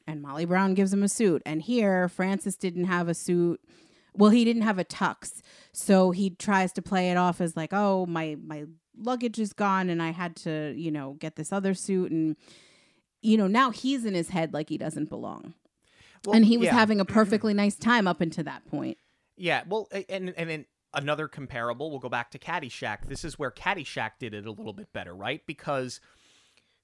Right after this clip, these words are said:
Speaker 2: the whole time, most of them do not look at the caddies as equals, right? Because the caddies are just the caddies. However, at least when Danny wins the caddy scholarship,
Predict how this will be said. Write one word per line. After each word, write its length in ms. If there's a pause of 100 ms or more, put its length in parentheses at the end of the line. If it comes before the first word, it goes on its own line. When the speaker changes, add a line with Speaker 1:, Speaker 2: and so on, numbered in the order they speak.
Speaker 2:
the 80
whole 200
time, 680 (520)
most 440
of 160
them 240
do 120
not 320
look 300 (100)
at 200
the 60
caddies 420
as 120
equals, 480
right? 320
Because 300
the 80
caddies 640
are 240
just 540 (120)
the 80
caddies. 560 (360)
However, 640 (440)
at 120
least 280
when 200
Danny 360
wins 440
the 80
caddy 340
scholarship, 800